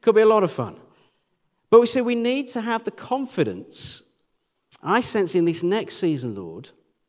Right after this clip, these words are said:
that as God sends out teams into different places of the city, that he is on the throne. And that whatever the promise is, whatever, as we send out the best, folks, and as we give people away, then he will keep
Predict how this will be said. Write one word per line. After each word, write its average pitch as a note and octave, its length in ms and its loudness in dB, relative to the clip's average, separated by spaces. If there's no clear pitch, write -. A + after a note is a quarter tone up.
that D#3+ 140 -2
as F3 160 0
God F#3 320 -4
sends A3+ 540 -6
out G#3+ 260 -6
teams G3 320 -4
into F3 180 -8
different D#3+ 280 -6
places C#3+ 240 -4
of B2+ 80 -8
the A#2+ 40 -6
city, A#2+ 360 -10
that B2+ 180 -8
he F#3 440 -8
is F#3+ 100 -8
on F#3+ 220 -2
the F#3+ 100 -8
throne. F3+ 480 -10
And C#3+ 160 0
that E3 80 4
whatever F#3 420 2
the G3 100 -2
promise G#3+ 380 -4
is, E3+ 140 -6
whatever, G3 500 -2
as G3+ 260 -4
we A#3 140 -6
send G#3 400 -6
out F#3+ 220 -6
the F3 80 -10
best, - 600 -10
folks, - 520 -20
and C3+ 160 -12
as D3+ 160 -8
we D#3+ 100 -4
give G#3 420 -2
people G#3+ 420 -4
away, D3 520 -2
then D#3 160 2
he G3+ 380 -2
will G#3+ 460 2
keep - 460 -8